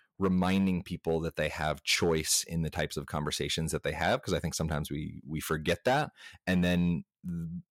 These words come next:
when we do forget that and we feel compelled to answer, especially if a boss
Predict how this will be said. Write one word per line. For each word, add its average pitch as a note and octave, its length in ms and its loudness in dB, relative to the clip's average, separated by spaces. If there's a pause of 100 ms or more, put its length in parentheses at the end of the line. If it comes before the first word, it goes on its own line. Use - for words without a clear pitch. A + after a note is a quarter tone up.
when F2 200 2
we E2+ 100 2
do A2+ 240 2
forget E2+ 380 0
that D#2+ 300 0
and F2 100 0
we E2 80 2
feel F2 160 0
compelled G2+ 540 0
to - 120 0
answer, D2+ 280 -2
especially E2+ 580 0 (380)
if F2 160 -4
a E2+ 80 0
boss E2+ 580 2